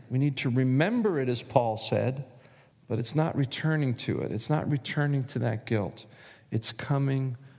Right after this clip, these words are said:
with gratitude that we are no longer those people.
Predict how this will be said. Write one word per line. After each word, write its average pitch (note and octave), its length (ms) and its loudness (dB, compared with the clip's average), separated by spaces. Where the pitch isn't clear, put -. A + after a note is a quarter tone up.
with A2+ 240 -2
gratitude G#2+ 760 -2
that A2+ 140 -2
we A#2 100 4
are A2 80 4
no A2+ 180 2
longer A#2 460 0
those A2+ 280 -8
people. - 360 -12